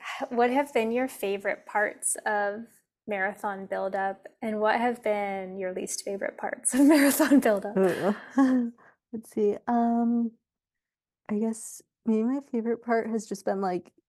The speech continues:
Speaker 2: the excitement of, like, getting to do things in training that I haven't done before. Like, okay, that was my first time running that far, or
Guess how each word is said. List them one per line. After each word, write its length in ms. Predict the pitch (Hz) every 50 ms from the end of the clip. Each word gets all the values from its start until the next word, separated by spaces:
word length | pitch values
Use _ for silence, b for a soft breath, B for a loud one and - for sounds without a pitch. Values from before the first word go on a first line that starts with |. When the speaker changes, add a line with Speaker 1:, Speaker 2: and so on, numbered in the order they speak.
| _ _
Speaker 2:
the 80 | - 208
excitement 640 | 196 190 - - - 202 185 180 180 180 180 180 185
of, 200 | 185 185 180 180
like, 300 | 185 170 165 165 165 -
getting 320 | - 190 180 185 185 185 185
to 120 | - 185
do 240 | 180 - - 170 175
things 320 | 175 - 185 180 180 185 196
in 100 | 190 185
training 400 | - - 190 185 180 175 180 175
that 100 | 170 190
I 160 | 185 185 185
haven't 360 | 175 185 190 170 - - 220
done 220 | 220 202 196 202 208
before. 500 | 208 208 - - 220 214 214 214 220 220
Like, 220 | 202 185 180 - - -
okay, 460 | - 185 180 - - - - - 185 185 b b b b b b b -
that 40 | 196
was 120 | 185 -
my 120 | 196 175
first 280 | 185 - - - 190 -
time 200 | - 180 180 190
running 280 | 208 226 226 226 220 220
that 300 | 220 208 208 202 - _
far, 640 | _ - 208 202 196 196 196 196 190 196 208 208
or 180 | - - - -